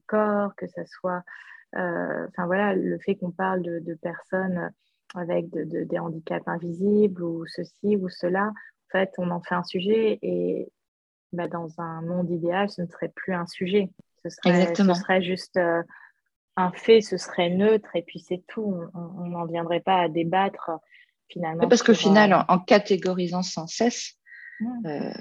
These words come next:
Speaker 2: il faut, il faut décloisonner, euh,
Speaker 1: Exactement.
Speaker 2: décloisonner les choses, décloisonner les mentalités.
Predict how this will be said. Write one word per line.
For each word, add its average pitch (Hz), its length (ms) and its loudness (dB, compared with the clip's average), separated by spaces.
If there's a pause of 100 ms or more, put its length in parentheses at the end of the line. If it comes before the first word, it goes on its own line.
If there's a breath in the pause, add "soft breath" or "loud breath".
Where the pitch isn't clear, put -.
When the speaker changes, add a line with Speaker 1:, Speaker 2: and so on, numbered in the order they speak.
(220)
Speaker 2:
il 135 160 -8
faut, 139 420 -4
il 123 280 -6
faut - 240 -8
décloisonner, 160 1040 6
euh, 147 240 -4 (280)
Speaker 1:
Exactement. 175 640 -4 (480)
Speaker 2:
décloisonner 175 420 8
les 156 60 8
choses, 233 180 6
décloisonner 151 420 2
les 143 100 -8
mentalités. 180 720 -2